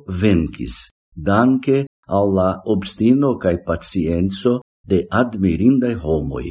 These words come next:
Gratulon al la grupo, kiu plu portas la torĉon. Bela maniero danki, flanke de la ordinaraj esperantistoj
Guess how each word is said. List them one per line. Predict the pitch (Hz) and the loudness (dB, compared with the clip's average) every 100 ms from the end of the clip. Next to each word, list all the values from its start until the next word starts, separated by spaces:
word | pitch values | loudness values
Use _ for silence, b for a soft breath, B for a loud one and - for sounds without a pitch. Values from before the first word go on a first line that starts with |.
| - _ _ _ _ | -12 _ _ _ _
Gratulon | 69 80 76 - 135 156 147 143 147 - _ | -6 -4 -4 -2 0 2 2 2 0 -2 _
al | - 101 | -2 0
la | 107 139 | 0 0
grupo, | 107 98 107 104 113 117 _ _ | 2 2 0 0 0 -2 _ _
kiu | - 117 110 113 120 - | 0 2 4 2 0 -4
plu | 104 104 113 117 | -2 2 0 -2
portas | - 92 90 92 95 98 - - _ | -2 -2 0 -2 -2 -2 -4 -10 _
la | 80 87 | -4 -4
torĉon. | - 67 62 - 64 57 - - _ _ _ _ _ | -4 -6 -6 -10 -10 -8 -10 -16 _ _ _ _ _
Bela | 71 117 104 | 4 4 6
maniero | 95 90 87 85 85 | 2 2 2 0 0
danki, | 87 113 101 117 123 160 165 - _ | -2 0 2 2 0 0 -2 -4 _
flanke | - - 90 92 90 - 78 - _ | -12 0 2 4 2 0 -2 -4 _
de | - 87 | -4 0
la | 82 69 | 0 0
ordinaraj | 120 135 98 92 87 104 101 85 80 | 2 2 2 0 2 0 0 0 0
esperantistoj | 80 - 76 73 107 120 104 104 - 135 | -2 -4 -4 0 0 0 -4 -4 0 0